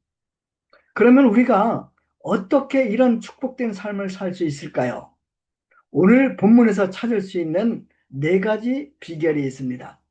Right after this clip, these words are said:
오늘 그것을 공부하고 우리도 정말 축복된 삶을 살 수 있기를 간절히 기도합니다. 축복된 삶을 살려면 첫 번째로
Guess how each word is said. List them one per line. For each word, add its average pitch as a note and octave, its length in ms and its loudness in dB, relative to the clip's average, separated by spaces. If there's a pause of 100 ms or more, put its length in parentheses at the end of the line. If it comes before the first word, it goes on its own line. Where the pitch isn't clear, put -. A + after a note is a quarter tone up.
(160)
오늘 C#3+ 260 0
그것을 D3 460 0
공부하고 E3 720 -2 (340)
우리도 G#3 580 0 (120)
정말 A#3+ 360 -2
축복된 B3 440 -8
삶을 F#3+ 340 -4
살 F3+ 220 -6
수 E3+ 140 -8
있기를 D#3+ 460 -2 (160)
간절히 C#3 840 -4
기도합니다. A#2 720 -8 (1500)
축복된 G#3 460 -2
삶을 F3+ 300 4
살려면 F3 640 0
첫 - 240 -18
번째로 G3 640 0